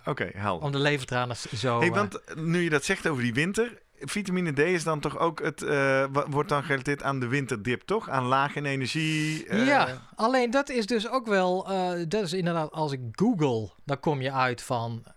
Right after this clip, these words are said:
Speaker 2: wat zijn de klachten bij te
Speaker 1: Ja.
Speaker 2: weinig vitamine D?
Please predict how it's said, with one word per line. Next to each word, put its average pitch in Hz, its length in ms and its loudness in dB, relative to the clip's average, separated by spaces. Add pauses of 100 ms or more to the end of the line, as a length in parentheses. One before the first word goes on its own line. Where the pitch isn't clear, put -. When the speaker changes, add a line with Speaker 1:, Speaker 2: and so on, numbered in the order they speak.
Speaker 2:
wat 139 360 0
zijn 131 240 0
de 117 80 -4
klachten 143 580 -2
bij 156 180 0
te 170 60 -2
Speaker 1:
Ja. 165 60 -2
Speaker 2:
weinig 160 220 -2
vitamine 165 460 -2
D? 160 300 0